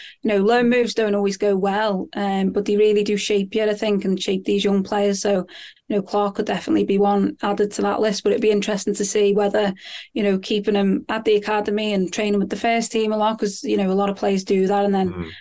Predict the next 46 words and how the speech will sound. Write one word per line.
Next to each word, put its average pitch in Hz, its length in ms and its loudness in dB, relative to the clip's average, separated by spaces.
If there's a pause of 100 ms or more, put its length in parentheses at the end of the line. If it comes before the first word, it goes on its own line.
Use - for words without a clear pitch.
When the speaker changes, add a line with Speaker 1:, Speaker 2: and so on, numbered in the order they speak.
(140)
Speaker 1:
drop 202 240 -2
down 196 280 0
and 190 80 0
play, 196 260 0
you 190 100 0
know, 202 240 -2
under 202 180 0
twenty-ones 208 540 0
games 208 380 0
or 190 340 2
under 196 220 0
eighteens, 190 440 0
depending 196 440 0
on, 185 240 0 (440)
on 196 140 0
your 196 160 2
age 190 320 0
and 190 180 2
sort 208 200 0
of 202 80 -2
the 208 140 6
availability 202 720 0
too. 214 320 0
So, 214 260 0
you 196 120 0
know, 196 160 0
I 190 60 0
think 202 340 -2 (440)
there's, 208 300 0
they're 220 80 0
still 240 240 2
getting 214 300 0
that 208 120 0
experience 202 560 2
at 190 140 -4
the 202 140 2
academy, 208 500 -2
and 175 240 -2 (400)
you 196 80 -2
sort 202 200 2
of, 190 100 -2
like, 190 260 0
you're 208 160 2
either 196 340 2
thinking, 190 520 0
well, 185 260 0